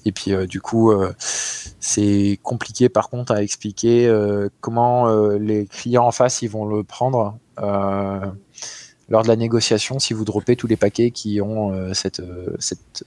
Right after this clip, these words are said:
ce, ce, cette valeur-là. Parce que si vous avez des, des clients qui ont été configurés pour envoyer cette valeur-là tout le temps, euh, ils pourront plus fonctionner. Donc, euh, enfin, si vous mettez ce, cette chose-là, c'est quelque chose à se poser comme question. Qu'est-ce que vous prenez comme risque, euh,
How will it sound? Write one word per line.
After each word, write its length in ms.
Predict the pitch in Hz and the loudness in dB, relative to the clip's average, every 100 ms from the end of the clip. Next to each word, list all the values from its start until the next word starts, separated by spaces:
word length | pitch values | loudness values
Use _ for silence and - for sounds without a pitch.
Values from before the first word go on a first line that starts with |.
| 104 | -8
ce, 200 | - 101 | -8 -6
ce, 220 | - - 92 90 90 _ _ _ _ | -6 -6 -12 -14 -18 _ _ _ _
cette 220 | - 101 | -4 0
valeur-là. 420 | 101 104 107 101 | 4 4 4 2
Parce 140 | - - | -2 -8
que 100 | 107 | -4
si 140 | - | -4
vous 100 | 117 | 0
avez 160 | 117 117 | 2 4
des, 680 | 110 98 95 95 92 98 104 - - - - - - | 2 -2 -8 -10 -12 -14 -16 -20 -18 -18 -18 -12 0
des 100 | 117 | 0
clients 360 | - 143 143 | 2 2 4
qui 100 | 135 | 2
ont 80 | 117 | -2
été 160 | 113 117 | -2 -2
configurés 500 | 117 - 117 117 123 | -2 -4 0 4 4
pour 300 | - 95 92 | 0 -6 -2
envoyer 200 | 101 107 | 0 0
cette 200 | - 101 | -2 0
valeur-là 380 | 104 101 101 101 | 4 4 4 2
tout 120 | 107 | -2
le 60 | |
temps, 340 | 101 143 165 123 | -2 0 0 0
euh, 420 | 101 104 101 98 | 0 0 -2 -6
ils 120 | 104 | -8
pourront 180 | - 101 | -8 -8
plus 120 | - | -6
fonctionner. 360 | - 127 - 110 _ _ _ _ _ - | -2 -2 -2 -6 _ _ _ _ _ -20
Donc, 400 | 107 101 95 - | -14 -12 -10 -2
euh, 580 | 92 90 90 87 85 85 | -2 0 -2 -4 -8 -10
enfin, 320 | - 95 87 | -6 -4 0
si 160 | 95 101 | 0 0
vous 60 | 98 | -2
mettez 280 | 101 120 | 0 2
ce, 400 | 117 - 101 - - | 2 2 -2 -4 -6
cette 200 | - - | -8 -4
chose-là, 340 | 110 107 87 - - - - _ | -4 -2 -4 -6 -12 -14 -18 _
c'est 580 | - 107 110 110 110 110 | 0 2 4 4 4 2
quelque 100 | 110 | 2
chose 260 | - 143 131 | 2 6 6
à 120 | 117 | 6
se 80 | - | 4
poser 240 | 127 123 | 4 4
comme 160 | 127 120 | 2 2
question. 500 | 113 - 117 127 135 | 2 2 0 -4 -2
Qu'est-ce 180 | 117 | -4
que 100 | - | -2
vous 80 | 110 | -4
prenez 340 | - - 110 113 | -2 0 2 4
comme 180 | 107 | 4
risque, 340 | 104 110 - - | 4 2 2 0
euh, 120 | 95 | -2